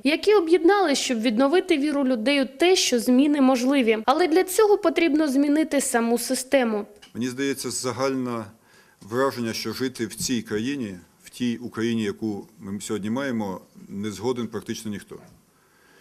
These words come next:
Speaker 2: І тому, звичайно, скрізь іде розмова про те, як змінити ситуацію кардинально.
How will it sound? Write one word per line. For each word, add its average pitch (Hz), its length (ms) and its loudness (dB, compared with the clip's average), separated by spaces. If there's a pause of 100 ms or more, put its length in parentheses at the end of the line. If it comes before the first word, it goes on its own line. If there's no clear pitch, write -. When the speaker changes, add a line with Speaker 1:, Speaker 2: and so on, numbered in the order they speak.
(260)
Speaker 2:
І - 80 -14
тому, 123 260 -4
звичайно, 127 640 -4 (100)
скрізь - 460 -6
іде 113 420 -2 (360)
розмова 110 480 -4
про 107 140 -8
те, 117 160 -2
як 110 180 0
змінити 113 340 -6
ситуацію 104 440 -8
кардинально. 95 580 -6